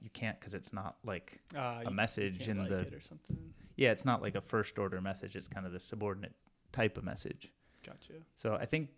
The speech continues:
Speaker 1: the, there's a little bit of movement. I don't know at what stage it is. You know, these <laughs> things change fast, but I think there's a bit of movement to turn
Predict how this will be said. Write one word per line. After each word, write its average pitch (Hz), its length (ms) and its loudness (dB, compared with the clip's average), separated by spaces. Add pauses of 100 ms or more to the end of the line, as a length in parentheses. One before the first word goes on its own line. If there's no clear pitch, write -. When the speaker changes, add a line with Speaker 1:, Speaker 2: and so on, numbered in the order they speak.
Speaker 1:
the, 104 400 6
there's 104 200 -2
a 101 40 0
little 135 300 4
bit 117 100 8
of 98 80 2
movement. 98 560 2
I 101 60 2
don't 107 80 2
know 95 160 2 (100)
at 101 80 -4
what 95 240 -2 (160)
stage 101 320 -2
it 95 80 -4
is. 98 300 -4
You 107 80 -4
know, 107 180 -4
these 95 200 -6
<laughs> - 80 -14
things 110 160 -2
change 107 260 0
fast, - 360 2
but 110 100 0
I 113 40 4
think 135 200 -2
there's 113 200 0
a 98 100 0
bit 123 180 2
of 95 80 0
movement 104 440 2
to 98 60 -8
turn 101 420 0